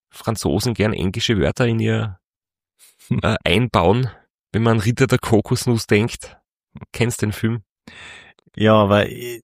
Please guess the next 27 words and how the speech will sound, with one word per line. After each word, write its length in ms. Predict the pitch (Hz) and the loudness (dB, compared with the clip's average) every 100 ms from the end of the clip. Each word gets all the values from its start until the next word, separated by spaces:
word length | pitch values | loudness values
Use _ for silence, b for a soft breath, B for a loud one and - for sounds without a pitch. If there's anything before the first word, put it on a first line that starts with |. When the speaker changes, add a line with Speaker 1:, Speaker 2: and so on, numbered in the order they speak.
| _ | _
Speaker 2:
nicht 380 | - 110 113 113 | 0 4 4 2
so, 460 | - 110 107 110 113 | 0 2 2 0 0
dass 200 | - 101 | -2 0
ich 140 | 107 98 | 0 0
jetzt 340 | 98 - - | 0 -2 -2
da, 880 | 101 98 101 104 98 95 95 98 95 | 2 2 -2 -8 -2 -2 -2 -4 -8
äh, 0 | _ | _
sofort 460 | - 98 - 95 _ - - _ _ _ _ - | -8 -6 0 -2 _ -20 -20 _ _ _ _ -4
das 120 | 101 | -2
Speaker 1:
Du, 80 | 107 | 4
es 160 | 101 - | 2 4
Speaker 2:
Zitat 280 | 98 98 | 4 4
weiß, 260 | 95 92 - | 4 2 2
auf 120 | 95 | -4
das 200 | - 98 | -2 -2
du 80 | 98 | 0
hinaus 320 | 95 90 - | 2 0 0
willst. 240 | 98 - - _ _ _ _ _ _ - | -2 -4 -8 _ _ _ _ _ _ -8
Speaker 1:
Ich 160 | 101 90 | -6 -2
will 80 | |
ja 140 | 101 90 | 0 2
gar 160 | 104 | 2
nicht 140 | 98 98 | 2 2
auf, 140 | 98 - 107 | 0 -2 -2
aber 200 | - 113 - | 2 0 0
man, 200 | 117 110 | -2 0
man, 260 | 110 107 | 2 2